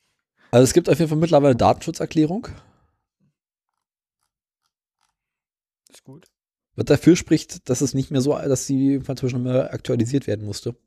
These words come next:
Speaker 2: Ja, aber die Autos sind doch immer noch fürchterlich hässlich.
Speaker 1: Ja, klar.
Speaker 2: Und vor allem sind ja auch keine neuen Fotos von Käufern dazu gekommen. Meinst du, den Scheiß kauft noch irgendwer?
Speaker 1: Ihr Elenator.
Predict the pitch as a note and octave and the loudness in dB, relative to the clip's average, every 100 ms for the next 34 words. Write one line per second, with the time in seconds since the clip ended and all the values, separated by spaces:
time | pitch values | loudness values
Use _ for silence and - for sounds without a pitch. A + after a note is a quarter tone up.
0 | _ _ _ _ _ _ - _ _ _ | _ _ _ _ _ _ -20 _ _ _
1 | _ _ _ _ _ A#2 A2 A#2+ B2 A2+ | _ _ _ _ _ 0 2 2 2 2
2 | D3+ D#3 D#3 C#3+ D3 G3 C#3 A2+ - C3 | 2 2 2 2 2 2 2 0 -2 -2
3 | A#2+ A2+ A#2 A#2 A2 - _ A#2 A#2 - | -2 -2 -2 -4 -6 -10 _ 0 2 2
4 | C#3+ D3 - _ _ _ _ _ _ _ | 0 0 -4 _ _ _ _ _ _ _
5 | _ _ - C#3 A#2+ D3 C#3+ D3 D3+ _ | _ _ -4 -2 2 4 6 4 2 _
6 | _ _ - D3 C#3+ C#3+ D#3+ E3 - E3 | _ _ -18 -10 0 4 8 6 6 4
7 | D3 C#3+ D3+ D3 D#3 D#3 D#3 C#3 E3 E3+ | 6 6 4 2 0 0 0 2 4 4
8 | C#3 A#2 B2+ A2 A#2 A2+ A#2 _ _ _ | 2 0 -2 -2 -4 -6 -12 _ _ _
9 | _ - A2 A#2 C#3+ - B2 - A#2 - | _ -6 -4 0 -2 0 0 0 -4 -4
10 | D3 F3+ D#3+ F#3+ F3+ _ _ _ _ _ | -6 -6 -4 -4 -6 _ _ _ _ _
11 | _ _ _ _ _ - - C3 D3+ - | _ _ _ _ _ -12 0 6 6 4
12 | A#2 C#3 B2 G#2 - G#2 A2+ | -2 -2 -2 -8 -8 -14 -18